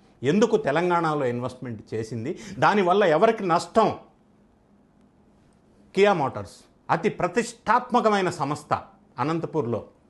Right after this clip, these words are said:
ఎవరు స్థాపించారు? దాన్ని హింసించటం వల్ల, హరాస్మెంట్ చేయటం వల్ల, ఇబ్బందులకు గురి చేయటం వల్ల ఆ సంస్థకి సంబంధించిన యాన్సిలరీ యూనిట్స్ ఆ ప్రాంతాన్ని వదిలేసి చెన్నైలో ఎందుకు పెట్టుకుంటున్నారు, బెంగళూరులో ఎందుకు పెట్టుకున్నారు? దానివల్ల స్టేట్కు రావాల్సిన ఇన్కమ్,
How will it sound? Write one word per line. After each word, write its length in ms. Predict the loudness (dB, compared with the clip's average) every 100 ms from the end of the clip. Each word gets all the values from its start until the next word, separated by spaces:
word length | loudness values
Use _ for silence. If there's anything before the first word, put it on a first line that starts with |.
| -8
ఎవరు 260 | -4 -4 -4
స్థాపించారు? 680 | -4 -6 -6 -6 -6 -8 -14 _ _ -20 -6
దాన్ని 340 | 2 4 4 2
హింసించటం 720 | 2 0 2 0 0 -2 0
వల్ల, 320 | 0 -2 -4 -4
హరాస్మెంట్ 540 | 2 4 4 2 0 2
చేయటం 280 | 2 2 -2
వల్ల, 280 | 0 0 -4 -16 _ _ -6
ఇబ్బందులకు 480 | 0 2 4 4 4
గురి 180 | 0 0
చేయటం 320 | -2 0 0
వల్ల 260 | 0 0 -4 -12 -20 -8
ఆ 180 | -4 -4
సంస్థకి 600 | -4 -2 -2 0 0 0
సంబంధించిన 560 | -2 -2 -2 -4 -6
యాన్సిలరీ 840 | -6 -4 0 0 0 0 2 2 0
యూనిట్స్ 540 | -2 -4 -8 -18 -20 _ _ _ _
ఆ 80 | -8
ప్రాంతాన్ని 560 | -4 -4 -2 -2 -2 0
వదిలేసి 440 | 0 0 0 -2
చెన్నైలో 540 | -6 -4 -2 0 0 -2
ఎందుకు 280 | -2 -4
పెట్టుకుంటున్నారు, 600 | -4 -6 -6 -8 -6 -6
బెంగళూరులో 560 | -4 -2 0 0 2 0
ఎందుకు 220 | -2 -4
పెట్టుకున్నారు? 580 | -4 -6 -4 -4 -2 -4 -10 0
దానివల్ల 440 | 2 2 4 4
స్టేట్కు 460 | 2 0 -2 -2 -2
రావాల్సిన 640 | 2 4 4 2 0 -2
ఇన్కమ్, 520 | -2 -2 -4 -4 -4